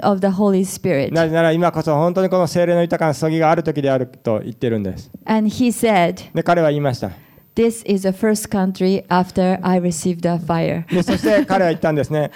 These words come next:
Speaker 1: <laughs>
Speaker 2: 彼がこのソエでリバイバルの炎を受け取った後に、あの、他の国で分かち合う最初の国がこの日本であると言ったんです。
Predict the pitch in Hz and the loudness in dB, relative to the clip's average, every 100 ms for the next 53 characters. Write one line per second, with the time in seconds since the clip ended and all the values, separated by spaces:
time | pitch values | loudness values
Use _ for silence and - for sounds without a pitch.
0 | 330 320 190 185 185 180 175 202 208 185 | -6 0 2 2 2 0 0 2 2 2
1 | 202 175 190 180 175 151 180 156 151 170 | 2 2 2 2 0 0 0 -2 -2 -2
2 | 180 175 160 156 165 226 175 - - _ | -2 0 -2 -2 0 0 0 -4 -20 _
3 | - 143 151 147 127 180 185 180 185 185 | -4 -2 0 -2 -2 -2 -2 -2 -2 0
4 | 208 185 170 170 165 175 165 147 143 160 | 0 2 0 -2 -2 0 0 0 -6 -10
5 | - 175 175 180 180 180 185 220 170 147 | -2 0 0 -2 -2 0 2 2 0 -2
6 | 127 147 214 196 165 131 110 101 117 - | 0 0 2 2 2 0 -2 -4 -6 -4
7 | 113 101 92 82 | -4 -4 -6 -10